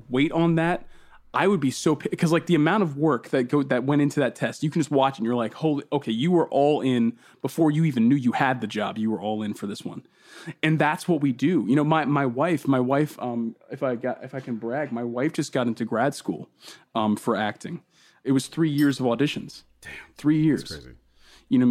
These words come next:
Speaker 1: mean? That's just what we do.
Speaker 2: Yeah.
Speaker 1: Um, so all, all that to say, you just, you just kinda, you just kinda deal with the mental load, and you, and you just find ways to kind of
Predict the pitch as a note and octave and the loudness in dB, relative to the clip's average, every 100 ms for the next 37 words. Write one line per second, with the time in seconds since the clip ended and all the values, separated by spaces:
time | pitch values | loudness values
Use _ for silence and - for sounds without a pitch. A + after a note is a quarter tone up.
0 | B2 A#2 D3+ - D#3+ E3 C3 B2 C#3 G#2 | 4 2 0 -2 -4 -2 0 2 2 0
1 | - - C#2 C2+ - A#2 G#2+ G#2+ F#3+ E3 | -6 -18 -16 -8 -2 0 2 2 2 4
2 | F3+ G3+ - G3+ G#3 E3 - A#2 C3+ D#3 | 2 0 0 2 2 -2 0 0 0 -4
3 | - F3+ F3+ - G3 E3+ C3+ D#3+ - F#3 | -6 -4 -4 0 2 2 0 -4 -4 0
4 | D3+ B2 C3+ B2+ C3 B2 A#2+ B2+ C#3+ A2+ | 0 2 0 0 0 0 0 -2 -2 0
5 | A2+ A2+ - B2 B2 C3+ - C#3 B2+ C3+ | 0 0 0 -2 -2 -4 -4 -2 0 2
6 | A#2 A#2+ A#2+ A#2 - - _ _ _ _ | 0 0 0 -2 -6 -16 _ _ _ _
7 | _ - - - C3+ C3 A#2 A2 - | _ -12 -10 -6 0 2 2 -2 -8